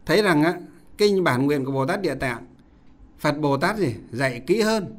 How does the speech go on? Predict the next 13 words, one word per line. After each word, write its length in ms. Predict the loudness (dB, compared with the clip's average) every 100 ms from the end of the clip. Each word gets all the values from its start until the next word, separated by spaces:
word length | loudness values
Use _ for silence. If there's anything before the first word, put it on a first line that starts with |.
| -20 -20 -20 -20 -20 -20 -10
dạy 180 | -8 -4
rất 240 | -4 0
kỹ 320 | 0 0 -4 -10 -18 -18 -16 -16 -16 -18 -20 -20 -20 -20 -20 -20 -10
về 240 | -4 -4
cái 160 | -4 -8
phương 380 | -2 0 2 0
pháp 360 | -2 -4 -4
tu 220 | -2 0
nhân 380 | 2 4 4 2
tích 240 | 0 -2 -2
đức 300 | -4 -4 -10
hồi 340 | -2 0 0
hướng, 280 | 0 -2 -2